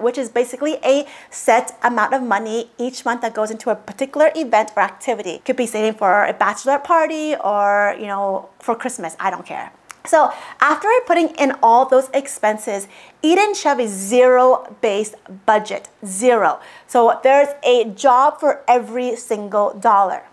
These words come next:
Let's look at her total monthly income of six thousand three hundred and ten dollars. With this budget, you can see she is spending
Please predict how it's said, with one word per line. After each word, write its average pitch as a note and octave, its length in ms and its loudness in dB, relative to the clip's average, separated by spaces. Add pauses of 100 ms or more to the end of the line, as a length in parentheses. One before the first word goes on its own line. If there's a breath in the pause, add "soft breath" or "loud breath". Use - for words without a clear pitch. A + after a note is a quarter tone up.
(200)
Let's D4 220 4
look A4+ 100 2
at C5 120 4
her - 60 -2
total C4 580 4
monthly G#3+ 460 0 (120)
income G3 480 -4
of G3+ 260 0
six - 380 -2
thousand B3 500 2 (100)
three A#3+ 160 0
hundred A3+ 260 -2
and G3 120 -2
ten G3+ 160 -8
dollars. E3+ 300 -4 (300 loud breath)
With C#4 340 2
this C5 200 2
budget, C4+ 360 2
you A#3 80 -6
can C#4 120 0
see B3 300 -2 (140 loud breath)
she - 200 -2
is F#4 120 4
spending D#4 300 2